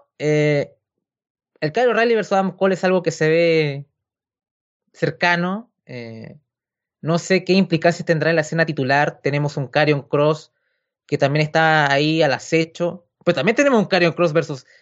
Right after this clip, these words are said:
Santos Escobar la próxima semana. Y he estado pensando mucho en eso y digo,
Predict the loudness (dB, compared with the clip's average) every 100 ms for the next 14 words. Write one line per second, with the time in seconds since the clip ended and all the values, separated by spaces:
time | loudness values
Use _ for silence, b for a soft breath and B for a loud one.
0 | b _ -2 -2 -4 -6 0 2 2 0
1 | -8 _ _ _ _ -2 0 0 -2 -4
2 | -4 0 2 2 0 -2 0 0 2 0
3 | 0 -2 0 0 0 -2 0 0 0 0
4 | 0 2 -2